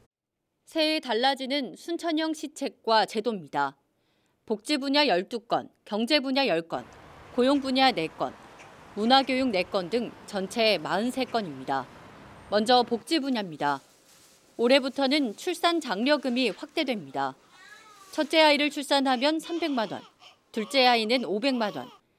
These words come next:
다섯째 아이부터는 최대 천오백만 원을 지원합니다.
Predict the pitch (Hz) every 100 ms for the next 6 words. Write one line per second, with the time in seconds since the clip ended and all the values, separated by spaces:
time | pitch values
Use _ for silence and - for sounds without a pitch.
0 | _ - 190 269 269 262 233 240 240 233
1 | 220 285 160 - 311 302 294 277 359 196
2 | 185 294 302 285 254 226 165 - 196 196
3 | 175 135 127 139